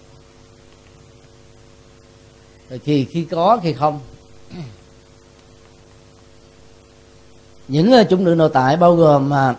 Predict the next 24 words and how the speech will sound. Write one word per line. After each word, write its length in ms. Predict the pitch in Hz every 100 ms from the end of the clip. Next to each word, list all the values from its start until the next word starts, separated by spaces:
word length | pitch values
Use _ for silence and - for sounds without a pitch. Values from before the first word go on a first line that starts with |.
| -
<clears throat> 1400 | 190 160 127 101 - - - - - - - - - -
các 160 | 196
thái 140 | 208 185
độ, 440 | 127 113 123 147 - - - - - - 147
quan 260 | 156 151
điểm, 360 | 127 117 165 254 - - - - - - - _ - - - - - _ _ _ - 135 - - - -
bao 180 | 156 151
gồm, 400 | 135 127 127 123
à, 240 | 120 123
mối 200 | 127 196
liên 180 | 165 131
hệ 180 | 120 135
của 100 | 160
chúng 240 | 175 220 196
với, 320 | 185 214 196
à, 140 | 151
phong 240 | 123 151 131
tục, 240 | 117 -
tập 140 | 120 110 135
quán, 360 | 165 180 240
tôn 220 | 214 151 131
giáo, 360 | 147 180 233 - _ - - _ _ _ - - - - -
cá 120 | 160
tính, 240 | 156 202